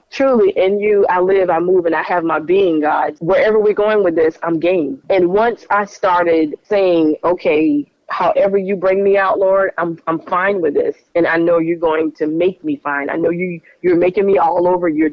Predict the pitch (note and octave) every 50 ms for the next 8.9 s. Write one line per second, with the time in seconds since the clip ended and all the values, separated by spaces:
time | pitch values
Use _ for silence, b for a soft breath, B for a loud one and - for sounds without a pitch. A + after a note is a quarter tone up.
0 | - - A#3 A3+ G#3+ - G3 F3 E3 D#3 D3+ D3+ D3 - B B B B - F3+
1 | F3+ G3 - F#3+ F3 F3 F#3+ F#3+ - G3 F3+ D#3+ E3 D#3 D3+ D3+ D3+ D3 - B
2 | B B B B B - F3 - G#3 G3 F#3+ F3+ F3+ F#3 F#3 - F#3 F3+ E3 D#3+
3 | D#3+ - E3+ E3+ E3+ D#3+ D#3 E3 E3 E3 E3 D#3 D#3 D3+ D#3 - _ - F3 E3+
4 | E3+ F3 F3 E3 D#3 F3 - - E3+ D#3+ D#3+ D#3 D#3+ D#3+ D#3+ D3+ D#3+ D#3+ F3+ F#3
5 | F3+ F3+ F#3 F3 E3+ D#3+ C#3+ C#3+ D#3+ - - D3+ D3 D3 D3+ D3+ D3+ D3+ - C#3+
6 | C3+ B2+ - - - - _ - G#3 G#3+ G#3+ A3 B3+ B3 G#3+ - - A#3+ B3 A#3+
7 | - A3+ A3 G#3+ G#3+ G#3+ - - - - G#3 G3 F#3 F#3 F3 - - - - E3+
8 | D#3 - - - E3 D#3+ E3 - _ - D#3 D#3 D3+ C#3 C#3 - -